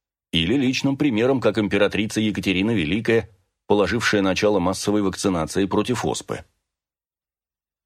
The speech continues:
Как рождается истина? Интересно, что первым искусство аргументации, то есть убеждения, стали развивать ещё древние греки. Они вообще любили поговорить и поспорить публично.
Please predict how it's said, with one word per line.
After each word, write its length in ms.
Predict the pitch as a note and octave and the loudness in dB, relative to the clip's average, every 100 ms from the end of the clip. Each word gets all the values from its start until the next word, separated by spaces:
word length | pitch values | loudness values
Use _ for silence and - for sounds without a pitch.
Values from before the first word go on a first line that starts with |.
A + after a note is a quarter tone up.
| _ | _
Как 320 | - A#2+ A#2+ - | 2 2 2 0
рождается 640 | A2 G#2 D#2+ F2 D#2+ - G2 | 0 2 0 -2 -2 -2 -2
истина? 560 | G#2 - B1 - - _ _ _ _ _ _ _ _ _ _ _ _ _ _ _ _ _ _ _ | -2 -4 -6 -6 -10 _ _ _ _ _ _ _ _ _ _ _ _ _ _ _ _ _ _ _
Интересно, 560 | F2+ F2 G#2 D3+ D3 C#3+ | -2 0 2 2 2 0
что 180 | - A2 | 0 0
первым 380 | B2+ B2+ F2+ | 0 0 0
искусство 400 | E2 - F#2 F#2 | -2 -2 0 2
аргументации, 680 | F2 E2 F2 F2 D3 - D#2 | 0 0 -2 0 0 0 -4
то 80 | C#2+ | -4
есть 180 | C#2+ - | -6 -4
убеждения, 720 | D#2+ G2 F2+ E2 C#2+ B1 - _ _ _ _ _ _ _ | -2 -2 -2 -2 -4 -8 -12 _ _ _ _ _ _ _
стали 280 | - C3 C3+ | 2 4 4
развивать 500 | B2 G2+ A2+ A#2+ A2+ | 2 2 2 2 0
ещё 240 | G#2+ A#2 | 0 0
древние 460 | G#2+ G2+ D#2+ F2 G#2 | 0 0 0 -2 0
греки. 420 | A#2+ F2+ - - _ _ _ _ _ | 0 -2 -6 -14 _ _ _ _ _
Они 160 | - D#3 | 0 4
вообще 300 | C3+ - E3 | 2 2 0
любили 300 | A#2+ F#2+ F#2+ | 2 0 0
поговорить 520 | F2+ G2 G2 G2+ F#2+ | 0 2 2 2 -2
и 40 | |
поспорить 520 | F2+ G2 - F#2+ F2 - | 0 0 0 -2 -2 -2
публично. 640 | G#2 G#2 E2 - B1+ - | 0 0 0 -4 -4 -8